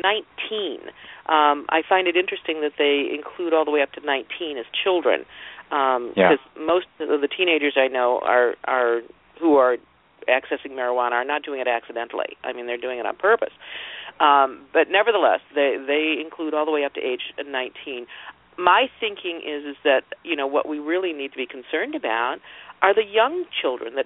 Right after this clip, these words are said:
Speaker 1: don't know what they're going for, um, that are just going after that brownie that's left laying out because it looks like it's good. I mean, let's face it, children will eat, you know, drain cleaner if it looks like it's interesting, you know. So let's focus our conversation on those little ones.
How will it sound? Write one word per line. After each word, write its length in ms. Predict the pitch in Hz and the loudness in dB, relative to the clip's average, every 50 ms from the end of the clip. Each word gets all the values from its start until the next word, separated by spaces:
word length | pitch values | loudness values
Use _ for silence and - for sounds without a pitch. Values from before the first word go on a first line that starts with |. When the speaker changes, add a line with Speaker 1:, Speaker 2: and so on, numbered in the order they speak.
| - - | -4 0
Speaker 1:
don't 220 | 190 214 294 311 _ - | 0 0 0 0 _ -10
know 460 | 170 165 165 208 277 311 143 120 117 | -6 -2 0 2 2 2 2 2 2
what 160 | 131 135 - - | 2 0 2 2
they're 140 | 131 120 113 | -2 -2 0
going 280 | 120 107 104 104 107 - - - | -2 -4 -4 -6 -10 -12 -10 -8
for, 240 | - - - - - _ _ _ _ _ _ _ _ _ _ - 160 | -6 -6 -6 -8 -10 _ _ _ _ _ _ _ _ _ _ -8 -4
um, 300 | 156 147 135 131 127 127 - | -2 0 0 -2 -2 -2 2
that 140 | 156 151 139 | 4 4 6
are 100 | 147 151 | 4 2
just 300 | 147 - 185 185 - - | 0 -2 -6 -6 -6 -2
going 300 | 160 180 214 247 220 185 | 0 0 0 0 -2 0
after 260 | 151 143 - - 151 | -2 -2 -2 -4 -4
that 240 | 139 139 127 - - | -2 -2 -2 -2 -2
brownie 320 | 151 143 135 131 131 123 | -2 0 0 2 0 0
that's 240 | 123 120 - _ - | -2 -4 -6 _ 4
left 240 | 139 123 120 - - | 4 4 4 2 0
laying 280 | 127 123 120 120 117 110 | 2 2 2 2 0 -2
out 180 | 113 135 160 - | -4 -6 -6 -8
because 240 | - 180 - 160 - - | -12 -6 -6 -4 -4 -4
it 120 | - - | -6 -6
looks 180 | 135 120 - - - | -6 -10 -8 -4 -6
like 140 | 131 127 - | -6 -4 -4
it's 140 | 147 - - | -8 -10 -4
good. 280 | 190 247 302 262 - - _ _ - | 0 2 2 2 2 -2 _ _ -2
I 80 | - 143 | 0 0
mean, 160 | 156 151 139 | 2 2 0
let's 140 | 135 139 - - - | 0 -2 -2 0 0
face 160 | 175 240 269 | 0 0 2
it, 120 | - - - | 0 -2 0
children 340 | - 156 147 147 156 135 131 | 2 0 2 2 0 -2 -2
will 160 | 131 127 131 | -2 -2 0
eat, 200 | 135 135 131 - - - - | 0 -2 -2 -4 -8 -14 -10
you 100 | - 156 | -4 2
know, 260 | 135 113 113 120 - - 139 | 4 4 4 2 0 -4 0
drain 240 | 143 151 175 240 302 | 2 2 2 2 0
cleaner 380 | - - 135 - - 71 95 127 | -2 -2 -2 0 0 0 0 0
if 60 | - - | -2 -4
it 120 | - - - | -8 -6 -4
looks 220 | 151 139 - - - | -4 -6 -4 0 0
like 140 | 123 113 120 | 0 0 0
it's 160 | - - 143 | -6 -6 -6
interesting, 640 | 143 - - - 101 - - - - - - 185 196 | -8 -8 -6 -8 -8 -8 -8 -10 -10 -10 -8 -10 -10
you 120 | - 165 | -10 -8
know. 200 | 165 135 123 135 - _ - - - - - - - - - - - _ - - | -8 -6 -8 -8 -10 _ -18 -20 -20 -20 -20 -20 -20 -20 -20 -20 -20 _ -4 4
So 320 | - 185 175 170 170 - - - - 175 - | 6 6 8 6 6 2 -2 -8 -14 -14 -6
let's 300 | 185 202 233 285 - - - - _ - | 2 2 2 2 2 -4 -20 -20 _ -6
focus 280 | - 220 254 - 233 - - | -4 -4 -2 -2 -6 -6 -6
our 80 | 139 131 | -10 -10
conversation 760 | - - 135 131 127 127 - - 123 123 123 - 147 - - | -8 -8 -10 -8 -8 -10 -8 -6 -6 -6 -6 -6 -8 -8 -8
on 160 | 151 160 160 | -6 -4 -4
those 140 | 151 139 - - | -4 -6 -6 -8
little 380 | 143 147 196 233 - - 123 | -4 -2 0 0 0 0 0
ones. 320 | 98 69 60 62 - - | -2 -8 -8 -10 -16 -18